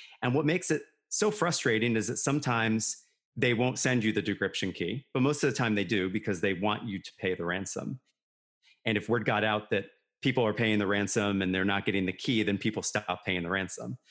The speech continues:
So, um, but sometimes it's just scareware,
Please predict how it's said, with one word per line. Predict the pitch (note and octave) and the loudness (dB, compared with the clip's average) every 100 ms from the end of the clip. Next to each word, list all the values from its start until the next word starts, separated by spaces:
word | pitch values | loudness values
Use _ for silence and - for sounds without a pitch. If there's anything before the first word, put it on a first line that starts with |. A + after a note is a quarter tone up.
| - - - | -20 -20 -16
So, | - - B2 A2+ G#2+ - _ _ _ - | -4 0 2 2 0 -4 _ _ _ 0
um, | A#2+ A2 G#2+ G2+ G2+ _ _ _ _ - C3 | 2 2 2 2 -2 _ _ _ _ -10 -2
but | E3 D3+ - | 0 0 0
sometimes | F3+ D#3+ D#3 C#3+ C3 | 2 2 4 2 2
it's | - | 0
just | A#2+ - | 0 0
scareware, | - G#2 A2 B2+ C3 D3 | 0 2 2 2 0 -4